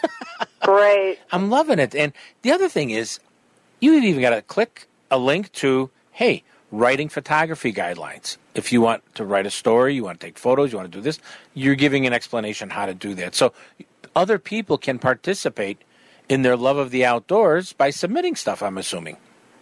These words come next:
Speaker 2: Exactly. They can submit us a query, and, uh, we'll take a look at it. We have a diversity of writers and photographers that are working on this, everybody from,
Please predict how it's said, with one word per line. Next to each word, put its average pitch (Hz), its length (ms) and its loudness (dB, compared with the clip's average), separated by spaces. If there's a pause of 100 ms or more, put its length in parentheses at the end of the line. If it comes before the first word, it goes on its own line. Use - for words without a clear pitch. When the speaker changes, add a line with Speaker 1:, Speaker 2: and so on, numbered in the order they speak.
(140)
Speaker 2:
Exactly. 202 880 2
They 180 140 2
can 214 160 -8 (100)
submit 214 280 2
us 214 160 4
a 233 60 0
query, 202 680 2
and, 190 480 0
uh, 185 240 4
we'll 180 100 2 (100)
take 202 160 0
a 190 40 4
look 180 180 4
at 180 140 4
it. 202 100 0
We 214 80 4
have 240 140 6
a 214 60 4
diversity 180 720 0
of 160 140 2
writers 185 540 4
and 170 280 -2
photographers 185 720 -2
that 170 80 0
are 170 100 4
working 175 360 2
on 165 140 0
this, 165 160 4 (180)
everybody 185 440 4
from, 165 320 -4